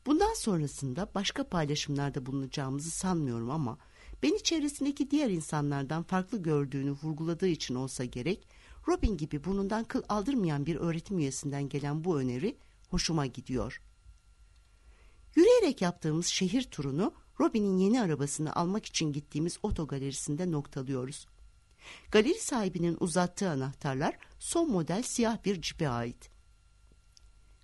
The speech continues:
Chrysler Jeep'in Cherokee tipi, dört dörtlük, Profesör Robin Coleman'a yaraşır bir araba. "Güle güle kullan." diyorum. "Gerçekten çok beğendim.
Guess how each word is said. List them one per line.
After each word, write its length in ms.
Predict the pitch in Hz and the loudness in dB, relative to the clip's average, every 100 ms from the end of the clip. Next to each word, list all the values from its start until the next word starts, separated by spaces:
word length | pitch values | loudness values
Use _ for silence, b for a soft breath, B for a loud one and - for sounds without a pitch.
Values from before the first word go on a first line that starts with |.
| - | 2
Chrysler 520 | 254 359 - 349 285 | 6 6 4 -2 -2
Jeep'in 380 | 170 - 247 - - - | -2 2 2 2 -6 2
Cherokee 500 | 277 226 165 - - | 6 6 4 -2 -8
tipi, 360 | - - 131 - - _ - - - | -8 -6 -6 -6 -20 _ -20 2 6
dört 300 | 185 - 143 | 6 6 0
dörtlük, 440 | 131 - 240 285 b b - | -2 0 -2 -2 b b 0
Profesör 540 | 220 220 247 262 240 | 0 2 0 2 4
Robin 280 | 233 196 196 | 4 2 -2
Coleman'a 380 | - 220 165 143 | 2 2 4 2
yaraşır 520 | 180 156 156 - 139 | 2 2 2 0 -4
bir 100 | 135 | -4
araba. 380 | 127 131 127 143 - - - - - - B B B 233 | -2 -2 -4 -8 -12 -20 -20 -20 -20 -20 B B B 4
"Güle 180 | 262 | 6
güle 200 | 339 440 | 6 6
kullan." 500 | 381 220 180 165 156 | 4 2 2 2 2
diyorum. 300 | 147 139 - - - - | 0 0 -2 -8 -12 2
"Gerçekten 540 | 330 302 226 - 262 | 4 6 2 4 2
çok 300 | 269 277 - | 2 0 4
beğendim. 420 | 170 160 147 135 | 4 6 4 0